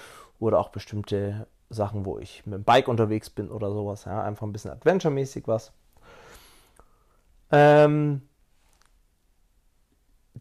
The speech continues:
dann persönlich ist es, dass ich auf jeden Fall mehr Ausgleich mir vorgenommen habe. Und tatsächlich kann man da so ein bisschen sagen, das ist so ein Vorsatz für zweitausendzweiundzwanzig, dass ich gesagt habe, da gibt's bestimmte Zeiten, da möchte ich viel auf dem Rad sitzen.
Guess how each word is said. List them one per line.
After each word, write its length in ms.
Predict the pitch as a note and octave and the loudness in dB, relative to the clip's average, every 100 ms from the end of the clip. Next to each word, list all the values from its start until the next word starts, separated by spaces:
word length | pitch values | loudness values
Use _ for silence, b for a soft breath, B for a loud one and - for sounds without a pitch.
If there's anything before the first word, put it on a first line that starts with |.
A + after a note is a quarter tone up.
| - | 4
dann 300 | C#3+ E3+ A#3 | 6 6 4
persönlich 580 | E3 C3 D3 G#3+ A3 - | 2 4 2 2 0 0
ist 140 | F3 | 0
es, 180 | F3+ E3+ | 0 0
dass 180 | E3 D#3 | -2 0
ich 100 | D#3+ | 2
auf 220 | D#3 - | 0 2
jeden 160 | F3+ G3 | -2 4
Fall 180 | E3+ | 4
mehr 200 | D#3+ D#3 | 6 4
Ausgleich 680 | D#3 F#3+ - F#2+ F#2+ - - _ _ _ _ _ - | 4 0 0 0 0 -8 -20 _ _ _ _ _ -8
mir 360 | G#2+ G2+ G2 - _ _ _ | -2 -2 -2 -6 _ _ _
vorgenommen 400 | - A2 G#2 G#2+ | -4 -2 -2 0
habe. 140 | B2 - | -2 -2
Und 140 | B2+ C3+ | -6 2
tatsächlich 480 | F3 G3+ F#3+ F3+ | 2 4 0 -2
kann 140 | - E3+ | -2 2
man 120 | E3 | 4
da 180 | C#3 E3+ | 4 4
so 100 | F3 | 2
ein 60 | |
bisschen 220 | E3 E3+ D#3 | -2 -2 2
sagen, 200 | C#3+ C#3+ | 2 2
das 100 | D3+ | -6
ist 140 | D#3 | -6
so 100 | D3+ | -6
ein 80 | B2 | -6
Vorsatz 540 | - D3 E3+ G3 G3 | 2 4 6 2 0
für 200 | - F#3 | -4 -4
zweitausendzweiundzwanzig, 1300 | - E3+ F3 E3 E3+ - - C3 E3 - E3 D#3+ D#3 B B - | 2 2 4 0 -6 -8 -4 -2 -2 0 0 0 -6 B B 0
dass 200 | C#3+ D3+ | 0 0
ich 140 | - | 0
gesagt 360 | C#3 C3 C#3+ D3+ | 4 4 2 -2
habe, 120 | C#3+ | 0
da 100 | A#2+ | -2
gibt's 300 | - E3+ - | -2 -8 -6
bestimmte 520 | D3 - F3+ G3 D#3+ | -8 -2 -2 -2 -8
Zeiten, 400 | - C3+ D3+ D3 | 2 4 4 0
da 80 | A#2+ | -2
möchte 400 | A#2+ C3+ E3+ - | -2 -4 -6 -12
ich 160 | - | -12
viel 180 | - E3+ | -4 2
auf 120 | D3 | 2
dem 100 | C3+ | 2
Rad 260 | A2+ A2 - | 2 2 2
sitzen. 380 | F#2 - F#2+ | -12 -12 -20